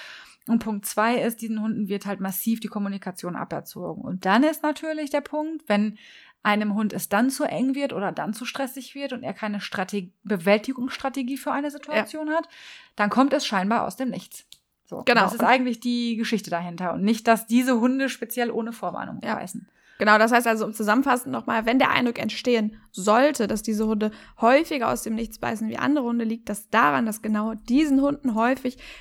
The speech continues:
Speaker 2: genau diese Vorwarnsignale, die jeder Hund zeigt normalerweise, bevor er beißt.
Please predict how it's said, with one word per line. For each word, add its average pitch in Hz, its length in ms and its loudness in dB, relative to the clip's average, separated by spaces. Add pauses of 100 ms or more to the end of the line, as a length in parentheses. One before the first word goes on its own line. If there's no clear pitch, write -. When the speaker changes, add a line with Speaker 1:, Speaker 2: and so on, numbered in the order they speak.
(160)
Speaker 2:
genau 214 300 2
diese 240 220 2
Vorwarnsignale, 226 1300 2
die 208 120 -4
jeder 247 320 0
Hund 226 240 0
zeigt 247 480 0
normalerweise, 208 760 0
bevor 208 360 -4
er 220 100 -4
beißt. 214 380 2